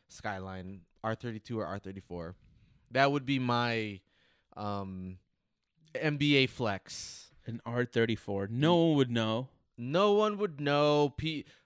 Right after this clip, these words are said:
Speaker 1: my companions, my peers wouldn't care in the N B A.
Speaker 2: Yeah.
Speaker 1: Whatever. It's not what I care about.
Speaker 2: I wa-, I mean, there's gotta be car guys. I wonder who the car guys are. I mean, you see a lot of cars, but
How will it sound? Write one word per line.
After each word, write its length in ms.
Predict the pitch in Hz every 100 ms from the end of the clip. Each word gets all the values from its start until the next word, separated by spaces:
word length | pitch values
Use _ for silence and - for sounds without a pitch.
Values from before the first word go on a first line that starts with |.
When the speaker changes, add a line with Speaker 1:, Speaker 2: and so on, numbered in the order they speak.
| -
Speaker 1:
my 480 | 123 127 135 135 131
companions, 760 | - 127 131 131 139 139 131 120
my 300 | 120 113 110
peers 320 | - 135 139 117
wouldn't 260 | 120 135
care 320 | - 113 113
in 80 | 117
the 100 | 117
N 140 | 101 107
B 220 | 117 104
A. 400 | 95 98 95 98
Speaker 2:
Yeah. 840 | 123 117 113 107 104 104 101 110 -
Speaker 1:
Whatever. 680 | 107 117 151 165 180 123 104 104
It's 460 | 107 117 - - -
not 340 | 117 127 110
what 160 | 120 120
I 100 | 117
care 240 | - 120
about. 400 | 120 92 92 95
Speaker 2:
I 40 | 117
wa-, 200 | 151 151
I 80 | 151
mean, 200 | 160 131
there's 200 | 143 -
gotta 240 | 175 185
be 140 | 165 135
car 320 | - 139 127
guys. 340 | 110 101 110
I 60 | 113
wonder 280 | 123 127 120
who 180 | 120
the 80 | 107
car 260 | - 113 110
guys 320 | 107 104 101
are. 340 | 101 98 98 -
I 60 | 120
mean, 140 | 139
you 120 | 151
see 200 | - 202
a 60 | 190
lot 180 | 170 139
of 100 | -
cars, 460 | 139 160 147 127
but 280 | 120 120